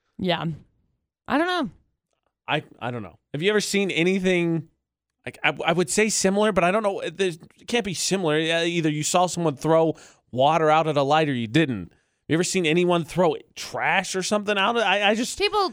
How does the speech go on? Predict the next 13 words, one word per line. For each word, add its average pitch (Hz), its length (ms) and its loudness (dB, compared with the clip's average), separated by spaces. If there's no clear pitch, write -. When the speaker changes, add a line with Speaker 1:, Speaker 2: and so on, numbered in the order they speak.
Speaker 1:
people 302 360 -2
litter 202 300 4
all 170 180 0
the 175 80 0
time, 160 340 0
and 160 60 -2
it 160 60 -2
makes 160 200 -6
me, 170 220 -6
like, 160 200 -4
furious. 160 800 -6
Speaker 2:
I 180 120 4
Speaker 1:
But 175 60 6